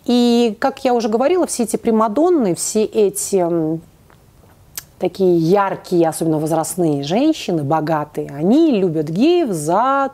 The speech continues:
то, что те говорят им в уши сладкие речи, они умеют, в общем, к этим "Шугар-мама", да, подлизаться. И Фер-, и Киркоров не исключение. Аллочка завела его на эту сцену, и Аллочка предоставила ему, в общем-то, всё то, что у него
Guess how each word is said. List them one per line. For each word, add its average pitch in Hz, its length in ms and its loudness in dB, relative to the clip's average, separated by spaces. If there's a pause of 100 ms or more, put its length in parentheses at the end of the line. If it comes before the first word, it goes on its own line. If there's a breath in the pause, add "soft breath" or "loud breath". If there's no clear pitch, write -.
то, 220 240 0
что 233 220 -8
те 254 460 -2 (420 loud breath)
говорят 208 400 0
им 185 160 -2
в 160 80 -4
уши 233 240 -2
сладкие 170 480 0
речи, 240 400 0
они 196 220 2
умеют, 208 680 0 (340 loud breath)
в 185 60 -2
общем, 180 260 0
к - 60 -6
этим 170 180 0
"Шугар-мама", 220 880 0
да, 196 260 0
подлизаться. 180 800 -2 (300)
И 185 240 2
Фер-, 196 420 2
и 202 220 -4
Киркоров 277 480 -2
не 240 80 2
исключение. 180 580 -6
Аллочка 175 440 -2
завела 170 440 2
его 156 140 -4
на 156 160 -2
эту 160 160 -4
сцену, 381 440 2
и 247 100 2
Аллочка 220 360 -2
предоставила 185 640 -2
ему, 180 160 0
в 214 40 2
общем-то, 175 300 -4
всё 180 180 -4
то, 269 200 -2
что - 180 -8
у 165 40 -4
него 175 320 -2